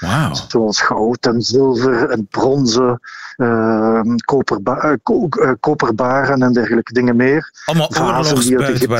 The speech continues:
Speaker 1: waarschijnlijk ooit geweest.
Speaker 2: Dat is een van de hypotheses, ja. Dus dat zij, die zeevolkeren een soort, eh,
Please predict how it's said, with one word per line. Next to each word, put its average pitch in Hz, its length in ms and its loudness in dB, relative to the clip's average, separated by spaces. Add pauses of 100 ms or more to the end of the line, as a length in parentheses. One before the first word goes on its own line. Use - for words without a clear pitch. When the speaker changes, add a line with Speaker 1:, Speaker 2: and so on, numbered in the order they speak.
Speaker 1:
waarschijnlijk 104 720 -2
ooit 104 360 0
geweest. 95 760 -2
Speaker 2:
Dat 160 140 2
is 175 160 0
een 202 180 2
van 180 120 0
de 147 60 0
hypotheses, 160 640 0
ja. 113 280 -2
Dus 113 220 -4
dat 127 200 -4
zij, 127 260 2
die 117 180 -6
zeevolkeren 131 600 0
een 123 80 2
soort, 120 400 -2
eh, 120 460 -2